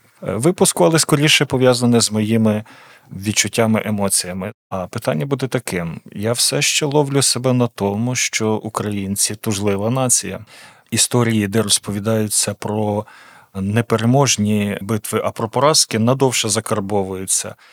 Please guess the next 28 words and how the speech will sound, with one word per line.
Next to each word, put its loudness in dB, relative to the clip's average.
Трагедії 0
надовше -2
закарбовуються. -4
Е, -4
сумна 4
лірика, 0
м, -8
простіше 0
собі 0
знаходить, -2
е, -8
шлях, -4
е, -6
до -6
серця. -2
То -2
все-таки -2
українці — -4
тужлива -6
нація -2
чи -2
ні? -2
Чому, -2
чому -2
воно 0
таке -2
невикорінюване 2
навіть -2